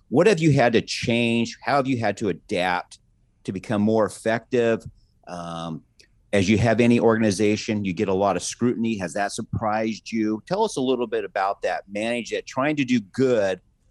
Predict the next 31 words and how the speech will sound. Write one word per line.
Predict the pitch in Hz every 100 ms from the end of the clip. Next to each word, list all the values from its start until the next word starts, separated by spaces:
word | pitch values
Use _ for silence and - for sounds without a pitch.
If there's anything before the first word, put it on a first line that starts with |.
| -
but | 117
also | 120 131
having | 131 123 113
a |
lot | 107 104
of | 98
eyes | 107 117 120 107
on | 113 110
you, | 107 104 - _ _ -
criticisms | 143 131 - 127 117 117
at | 113 -
times, | - 110 107 110 110 - _ _
but | 131
also | 139 165 175
realizing | 151 147 135 131 123
I | 98 127
need | 135
to | 104
change | - 123 117
some | 104
strategy | 98 - 104 117 117 139
so | -
we're | 107 120
more | 120 110
effective | - 117 107 - 117
and | 101
we | 107
can | -
save | - 104 87
more | 87
people. | - 87 - -